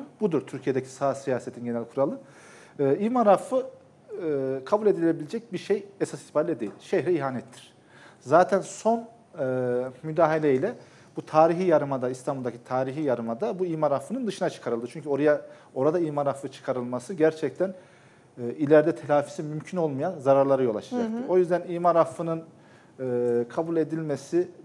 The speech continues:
Speaker 1: böyle alelacele seçimde oy alma kaygısıyla yapılması kabul edilebilecek bir şey değil. Şimdi öğrenci affı biraz daha farklı.
Speaker 2: Evet,
Speaker 1: Çünkü,
Speaker 2: farklı.
Speaker 1: e, farklı sebeplerle, muhtelif sebe-, sebeplerle öğrenciler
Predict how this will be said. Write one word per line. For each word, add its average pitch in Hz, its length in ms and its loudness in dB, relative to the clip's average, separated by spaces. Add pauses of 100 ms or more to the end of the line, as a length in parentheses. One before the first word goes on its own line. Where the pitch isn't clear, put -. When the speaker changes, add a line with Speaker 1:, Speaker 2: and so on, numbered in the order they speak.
Speaker 1:
böyle 147 180 2
alelacele 143 840 2 (160)
seçimde 147 1000 -4
oy 165 260 4
alma 139 300 0
kaygısıyla 131 460 -4
yapılması 131 600 -2 (300)
kabul 156 240 -2
edilebilecek 127 640 -2
bir 131 40 -12
şey 160 260 -8 (120)
değil. 143 300 0
Şimdi 147 240 -10
öğrenci 151 420 4
affı 151 300 0 (300)
biraz 165 200 0
daha 247 120 6
farklı. - 440 0
Speaker 2:
Evet, 240 200 -2
Speaker 1:
Çünkü, - 140 -2 (120)
Speaker 2:
farklı. 202 400 -6 (280)
Speaker 1:
e, 143 220 -2
farklı 180 340 0
sebeplerle, 151 600 2
muhtelif 160 380 -4
sebe-, 156 400 -4
sebeplerle 143 600 0
öğrenciler 143 540 2